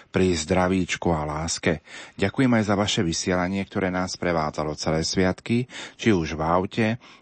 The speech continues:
pri našej sedemhodinovej ceste do rodiska a potom naspäť, a aj dnes a teraz v toto sviatočné popoludnie.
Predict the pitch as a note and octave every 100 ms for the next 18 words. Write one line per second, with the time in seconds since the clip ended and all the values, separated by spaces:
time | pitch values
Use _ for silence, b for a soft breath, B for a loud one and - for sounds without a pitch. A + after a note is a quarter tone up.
0 | - F#2 F#2 F2+ - D#2+ F#2 F2 G2 G2+
1 | G2 G2 F#2+ F#2 - F#2+ - E2 D#2+ F2
2 | F2 E2+ - D#2+ D#2 E2+ D#2 D#2 D#2+ -
3 | F#2+ - - B B B A#2+ A#2+ G#2 F2
4 | F2 E2 - - F2+ E2 - - F#2 F2+
5 | - - F2 - D#2 - D#2+ D2+ D#2 -
6 | D#2+ - D2+ D#2+ D#2+ D#2 E2+ D#2